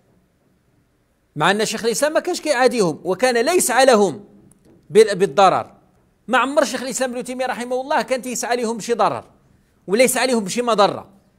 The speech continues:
وهما دائما يسعوا ليه بالمضرة، بالعكس سببوا له السجن ثلاث مرات، آخرها مات في السجن رحمه الله، وهو لا عمره ما سعى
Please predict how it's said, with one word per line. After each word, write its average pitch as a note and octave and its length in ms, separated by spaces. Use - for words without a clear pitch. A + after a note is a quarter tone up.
وهما A3 300
دائما B3+ 360
يسعوا B3+ 340
ليه B3 100
بالمضرة، G#3+ 580
بالعكس G3+ 520
سببوا A#3+ 640
له A3 180
السجن A3+ 400
ثلاث A3+ 340
مرات، G3 400
آخرها A#3 680
مات A#3 240
في G#3 140
السجن G3+ 420
رحمه C3 460
الله، - 180
وهو G3+ 300
لا G#3+ 180
عمره C#4+ 360
ما D#4+ 120
سعى C4 340